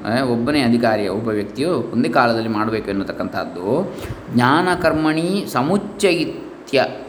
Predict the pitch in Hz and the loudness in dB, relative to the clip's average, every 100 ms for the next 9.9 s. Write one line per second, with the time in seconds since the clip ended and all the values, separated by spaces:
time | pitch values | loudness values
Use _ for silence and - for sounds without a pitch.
0 | - 98 127 180 190 196 185 180 180 185 | -10 2 4 6 4 2 4 6 6 2
1 | 127 123 127 127 127 135 - 135 113 117 | 0 0 0 -2 -2 -6 -4 -4 -2 0
2 | 120 107 - 117 107 92 - - - - | 0 0 -2 -4 0 -2 -2 -8 -14 0
3 | 143 120 113 139 147 160 - 135 160 156 | 4 4 2 0 0 0 0 0 0 0
4 | 135 117 113 - 104 98 110 202 233 - | 2 2 -2 -2 -2 0 0 -2 -4 -10
5 | - 151 151 117 101 92 92 95 113 139 | -6 0 2 2 0 -2 -4 -2 2 2
6 | 147 135 127 117 135 170 165 131 117 131 | 2 2 2 2 2 0 2 2 2 2
7 | 170 165 127 120 117 113 120 113 107 131 | 2 4 4 4 0 0 0 0 0 0
8 | 135 117 123 110 110 110 104 104 104 107 | 0 0 -2 -2 0 0 0 -2 0 0
9 | 135 107 107 92 101 113 117 110 95 | 0 0 -2 -4 -2 0 2 2 0